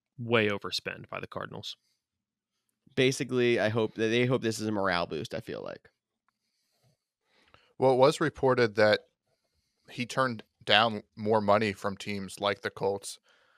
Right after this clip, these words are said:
Speaker 3: Uh, I believe the Browns and maybe even the Titans all, or no, the Titans were the same
Speaker 2: <laughs>
Speaker 3: offer as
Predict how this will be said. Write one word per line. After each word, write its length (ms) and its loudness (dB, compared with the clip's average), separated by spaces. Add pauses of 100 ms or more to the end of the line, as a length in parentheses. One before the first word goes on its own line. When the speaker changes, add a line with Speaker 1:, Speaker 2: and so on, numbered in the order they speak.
(140)
Speaker 3:
Uh, 100 0
I 60 4
believe 300 -2
the 100 -2
Browns 380 0
and 80 -8
maybe 180 -4
even 180 -10
the 60 -8
Titans 360 -6
all, 320 2
or 120 0
no, 160 0
the 80 -4
Titans 300 -2
were 100 0
the 80 -4
same 320 -4
Speaker 2:
<laughs> 20 -10
Speaker 3:
offer 380 0
as 300 -4